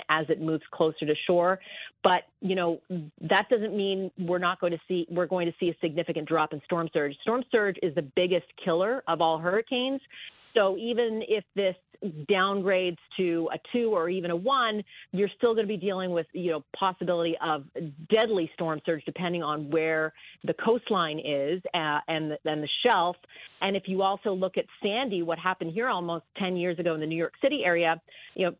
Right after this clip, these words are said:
we call that a superstorm because it lost its tropical characteristics and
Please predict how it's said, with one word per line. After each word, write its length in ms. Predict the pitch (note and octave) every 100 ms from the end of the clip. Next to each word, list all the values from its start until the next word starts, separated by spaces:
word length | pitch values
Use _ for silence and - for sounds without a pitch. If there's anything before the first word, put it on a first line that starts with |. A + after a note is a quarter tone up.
| -
we 100 | F#3
call 240 | - B3
that 160 | C4 G3
a 60 | E3+ -
superstorm 540 | D4+ D4 - G3+ F#3
because 320 | F3 - F#3+ E3+
it 120 | -
lost 340 | F3+ F3 G3+ -
its 160 | F3 _ _
tropical 380 | - B3 D#4 C4+
characteristics 800 | - F#3+ E3 - E3 D#3+ F3 D#3+
and 140 | -